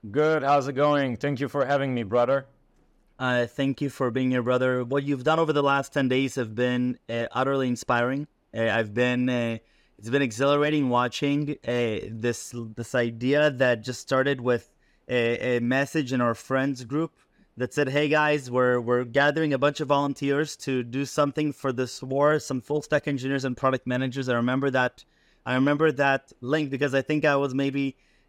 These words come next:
Speaker 2: a member number twenty something in this group, but that's, I'm gonna hold to that, that number for a long time because now it's, it's in the thousands. And, uh, what you've done,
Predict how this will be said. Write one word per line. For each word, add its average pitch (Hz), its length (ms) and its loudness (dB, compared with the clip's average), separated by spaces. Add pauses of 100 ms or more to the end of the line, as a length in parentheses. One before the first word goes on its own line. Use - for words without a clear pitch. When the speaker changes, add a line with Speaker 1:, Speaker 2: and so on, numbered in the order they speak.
Speaker 2:
a 135 260 2
member 143 400 2
number 139 420 2
twenty 147 420 -2
something 135 580 -2
in 123 220 -2
this 117 300 -4
group, 143 220 0
but 135 140 2
that's, 143 340 -2
I'm 131 160 -2
gonna 147 180 2
hold 143 340 -4
to 143 120 0
that, 123 380 0
that 127 180 2
number 139 300 2
for - 140 -4
a 135 40 2
long 139 180 0
time 151 200 0
because 123 260 -4
now 123 380 0
it's, - 240 -6
it's - 280 -10
in 117 100 -2
the 113 80 0
thousands. 120 680 0 (140)
And, 107 260 -2
uh, 107 300 2
what 113 280 0
you've 110 220 -4
done, 135 400 2